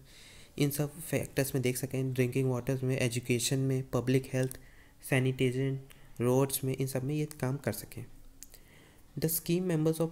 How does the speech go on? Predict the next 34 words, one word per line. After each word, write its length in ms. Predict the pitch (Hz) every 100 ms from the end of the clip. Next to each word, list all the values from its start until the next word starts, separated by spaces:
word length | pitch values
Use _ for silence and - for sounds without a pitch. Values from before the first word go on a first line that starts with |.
| 156
parliament 420 | 139 135 156 151
local 260 | 135 156 147
area 160 | 147 139
development, 580 | 131 123 123 - 160 165
M 100 | 135 131
P 80 |
L 60 | 151 160
S, 100 | 160 -
was 220 | 131 143 - - - - - - -
started 400 | - 123 127 147
by 120 | 147 147
late 180 | 135 147
Prime 220 | 147 135 131
Minister 240 | 131 156 147
पी 120 | 135
वी 100 | 131
सरमि-, 320 | - 127 123 - - -
नरसिम्हा 500 | 131 127 127 123 123
राव। 180 | 113 117 - - - - - - -
पी 100 | 143
वी 80 | 160
नरसिम-, 400 | 160 151 143 143 - - - - - -
नरसिम्हा 800 | 143 139 135 127 127 139 131 147
राव 160 | 143 139
के 60 | 147
द्वारा 220 | 127 123
ये 120 | 147
स्टार्ट 280 | 151 - 127 -
की 80 | 120
गई 80 |
थी 240 | 117 120 151 - -
एमपी 220 | 117 131
लेट 180 | 120 127
स्कीम। 280 | - 120